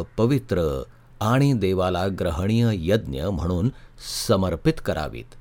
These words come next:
ही तुमची आध्यात्मिक सेवा आहे. देवाची उत्तम, ग्रहणीय आणि परिपूर्ण इच्छा काय आहे, हे तुम्ही समजून घ्यावं. म्हणून या युगाबरोबर समरूप होऊ नका, तर आपल्या मनाच्या नवीकरणाने स्वतःचे रूपांतर होऊ द्या.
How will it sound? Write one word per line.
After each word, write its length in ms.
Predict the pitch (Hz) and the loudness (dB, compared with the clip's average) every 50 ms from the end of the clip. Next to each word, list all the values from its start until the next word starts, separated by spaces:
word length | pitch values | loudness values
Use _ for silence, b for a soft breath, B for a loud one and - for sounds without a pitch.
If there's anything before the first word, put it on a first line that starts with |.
| - B B B B B B B | -20 B B B B B B B
ही 80 | 175 190 | 8 8
तुमची 460 | - 185 180 175 - - 190 185 180 b b b b - - | 8 8 6 6 4 4 2 2 2 b b b b -6 -4
आध्यात्मिक 640 | 95 87 87 90 92 110 131 - 165 180 165 - | -4 -2 -2 0 2 2 2 2 0 -4 -4 -4
सेवा 320 | - - 123 98 76 71 69 | -2 0 0 0 0 0 -4
आहे. 220 | 62 55 - - - - - - - B B B B B B B | -4 -6 -8 -12 -16 -16 -20 -20 -20 B B B B B B B
देवाची 540 | 117 92 131 143 160 180 208 220 - - 208 - - - | -2 4 6 6 8 8 6 4 2 0 -4 -4 0 -2
उत्तम, 640 | 151 - - - - 165 165 170 165 160 151 113 113 | -2 -2 -2 -4 -2 0 0 0 0 -2 -2 0 2
ग्रहणीय 520 | 117 110 104 110 123 131 135 131 135 135 135 - - | 2 4 4 4 4 4 4 4 4 4 2 0 0
आणि 180 | 101 95 92 85 | -2 0 0 0
परिपूर्ण 680 | - - 92 85 82 82 - - 120 143 165 160 160 - - - | -2 0 0 0 0 0 0 2 2 4 4 2 0 -2 -2 -4
इच्छा 300 | 107 - - - 113 95 | -4 -4 -4 2 6 8
काय 320 | - - 85 82 95 92 | 8 8 6 0 -2 -2
आहे, 320 | 73 69 67 71 71 85 110 117 B B B B B | -2 -6 -6 -8 -4 -4 -4 -6 B B B B B
हे 60 | 175 | -2
तुम्ही 260 | 180 - 160 147 170 196 | 0 2 4 4 4 4
समजून 580 | - - - 131 117 120 127 110 151 208 202 139 | 2 2 4 6 8 8 6 6 4 2 0 0
घ्यावं. 320 | 87 87 65 53 52 50 - - - - - - - - | 0 -2 -4 -6 -10 -12 -16 -18 -20 -20 -20 -20 -20 -14
म्हणून 540 | - 76 80 82 90 113 131 131 95 78 78 B B B B B B B | -10 -8 -4 0 4 6 6 6 6 4 0 B B B B B B B
या 360 | - 85 92 98 117 143 151 | -4 0 2 4 4 4 4
युगाबरोबर 880 | 143 110 87 80 82 87 80 71 67 71 73 98 131 131 95 78 92 123 | 2 0 0 -2 0 0 -2 -2 -2 -2 0 2 2 4 2 2 2 0
समरूप 580 | 123 - - - 107 90 92 110 160 226 226 - | -2 -2 0 4 4 6 6 6 4 4 2 2
होऊ 200 | - 117 120 117 | 2 4 4 4
नका, 340 | 90 67 60 - - 62 50 - b b b b b b b - | 4 0 -4 -6 -8 -8 -8 -12 b b b b b b b -2
तर 80 | 101 85 | 0 0
आपल्या 400 | 80 71 - 82 82 90 113 139 | 0 0 -2 -2 0 2 2 2
मनाच्या 680 | 135 117 98 95 92 95 110 131 139 - - 160 147 | 2 2 0 0 0 2 2 2 2 2 0 0 2
नवीकरणाने 840 | 135 107 95 92 90 87 - 90 76 76 78 90 117 120 90 87 117 | 2 2 2 2 0 0 -2 -4 -4 -2 -2 0 0 0 0 0 -2
स्वतःचे 760 | 120 - - - 82 - - 85 82 90 143 180 - 220 202 | -2 -4 -4 -4 -4 -2 -2 -2 0 0 0 2 2 2 2
रूपांतर 460 | 156 123 - 107 101 98 87 - 90 | 2 2 2 2 0 0 0 0 -2
होऊ 220 | 78 71 73 67 58 | -2 -2 -6 -8 -6
द्या. 160 | - - | -6 -6